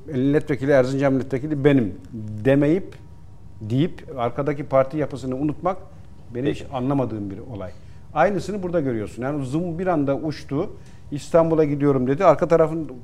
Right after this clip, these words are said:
Speaker 1: umuru değil, kıyamet kopmuş. Özel Özgür öyle ortada kalmış,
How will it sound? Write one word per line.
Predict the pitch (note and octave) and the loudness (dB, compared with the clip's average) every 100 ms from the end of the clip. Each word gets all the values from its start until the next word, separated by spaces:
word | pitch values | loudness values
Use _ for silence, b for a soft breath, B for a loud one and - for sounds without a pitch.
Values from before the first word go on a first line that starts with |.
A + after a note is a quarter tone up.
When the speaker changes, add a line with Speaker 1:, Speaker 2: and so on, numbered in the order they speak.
| - | -8
Speaker 1:
umuru | D3+ E3+ F#3+ | -2 -2 0
değil, | D3 G#2 | -2 -4
kıyamet | B2+ A2+ A2 G2 | -4 -2 -4 -6
kopmuş. | G#2 - - - - B B B - | -10 -12 -14 -16 -18 B B B -8
Özel | C#3 B2 C#3+ | -4 0 0
Özgür | C#3 B2 C3 C3+ - - D3+ | 0 0 -2 -4 -8 -16 -6
öyle | C3+ C3 B2+ B2+ | -4 0 -2 -2
ortada | C3+ B2+ B2+ A#2+ | -4 -2 0 2
kalmış, | A#2+ A#2 A2+ A2 - | 2 0 -2 -8 -14